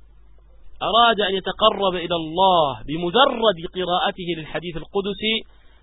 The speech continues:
فلا يثاب على ذلك كما يثاب قارئ القرآن على كل حرف منه عشر حسنات إلى آخره. القرآن محفوظ من عند الله سبحانه وتعالى،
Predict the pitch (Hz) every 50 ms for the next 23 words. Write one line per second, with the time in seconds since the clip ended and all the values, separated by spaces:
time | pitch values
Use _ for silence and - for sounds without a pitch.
0 | - - - 214 226 247 240 220 - 208 190 175 160 156 139 156 156 151 143 151
1 | 170 170 156 147 139 - - - - - - _ _ - - - - - - -
2 | 170 175 185 185 175 175 170 208 208 202 180 180 175 - 190 196 196 190 170 180
3 | 170 - 175 165 - 160 190 196 180 170 143 110 - 139 151 151 151 - 170 165
4 | 160 151 - 185 180 170 - 165 151 143 143 160 165 156 147 127 127 143 143 143
5 | 131 - 135 - 131 135 151 160 156 147 135 - - 127 127 123 127 131 127 120
6 | 127 117 113 113 101 101 95 - - - _ - - _ - - _ - _ _
7 | _ - - - - - - - - - - - - - - - - - - -
8 | - - _ _ _ - - - - 165 226 226 - 220 226 226 226 240 262 262
9 | 247 233 185 143 - - - _ - - - - - - 139 - - - 247 254
10 | 240 196 139 110 - - - - _ - - 151 156 160 190 180 165 175 185 185
11 | 165 151 - 147 143 156 160 160 147 139 135 135 131 - - 127 117 120 117 110
12 | 104